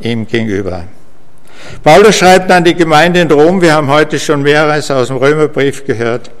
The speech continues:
"Gott sei aber gedankt, dass ihr Knechte der Sünde gewesen seid, aber nun vom Herzen gehorsam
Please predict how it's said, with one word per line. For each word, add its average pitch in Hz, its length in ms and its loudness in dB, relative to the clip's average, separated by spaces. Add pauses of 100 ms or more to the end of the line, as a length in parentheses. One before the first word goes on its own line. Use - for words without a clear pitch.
(500)
"Gott 202 240 2
sei 170 300 4
aber 151 220 4
gedankt, 156 580 2
dass 151 240 2
ihr 143 260 4 (840)
Knechte 175 540 2
der 160 140 2
Sünde 165 400 0
gewesen 190 520 2
seid, 98 540 -4 (1040)
aber 131 240 4
nun 240 320 4
vom 185 320 -2
Herzen 175 720 -4
gehorsam 139 760 -2